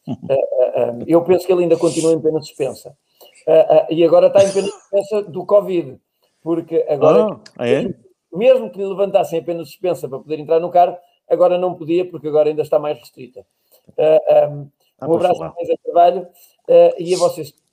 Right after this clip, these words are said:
Speaker 1: eh, eh, eh, à Elizabeth. Elizabeth, um minutinho aí para, aqui, como é hábito, aquela nossa parte final, que já conheces como é que a gente costuma fazer, faz aqui uma, uma despedida, um minutinho de, de, de, de autoestrada livre.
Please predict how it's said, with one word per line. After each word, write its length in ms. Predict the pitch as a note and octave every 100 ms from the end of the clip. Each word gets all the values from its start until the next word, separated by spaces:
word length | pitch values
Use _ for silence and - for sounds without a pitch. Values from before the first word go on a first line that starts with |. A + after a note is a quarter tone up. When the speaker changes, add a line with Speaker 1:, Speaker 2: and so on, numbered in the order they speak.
| _
Speaker 1:
eh, 80 | E3 D3+ D3
eh, 240 | D3 C#3+
eh, 180 | B2+ A#2+ -
à 100 | C3+
Elizabeth. 520 | D3 C3+ C3 C#3+ D3 - -
Elizabeth, 460 | D3+ E3+ G3 D#3+ - _ _ _ _ _
um 120 | G#3+
minutinho 680 | A3+ A3 G#3 G3+ G#3 F#3+ F3+ F3+
aí 300 | F3 G3 D3
para, 320 | F3+ F3 E3+ E3 -
aqui, 200 | F3+ A#3+
como 240 | A#3 G#3+
é 60 | F3+
hábito, 360 | D#3+ C3 - _ _ _ -
aquela 280 | C#3+ F3 E3+
nossa 200 | E3+ -
parte 180 | D#3+ -
final, 260 | D#3+ E3+ F3
que 60 |
já 100 | D#3
conheces 400 | - D#3+ D#3 D3
como 160 | - D#3
é 60 | D#3
que 80 |
a 20 | C#3+
gente 140 | D3
costuma 200 | C#3+ D3
fazer, 320 | C#3+ D3+ D#3+ - _ _ -
faz 160 | E3
aqui 220 | D#3+ E3 E3
uma, 340 | D#3+ D#3 D3 - _
uma 200 | F3 F3+ F3
despedida, 540 | - D#3 E3 D#3+ D#3+ _ _ -
um 120 | G3
minutinho 800 | G3+ G3+ F#3+ D3+ G3 F#3+ E3 - _
de, 240 | _ D#3 E3
de, 300 | C#3+ D#3 C#3+
de, 340 | B2+ D3 - _ _ _ -
de 140 | C#3+
autoestrada 560 | G3 G3 D#3+ G3+ F3+ E3+
livre. 400 | E3 D3+ C#3+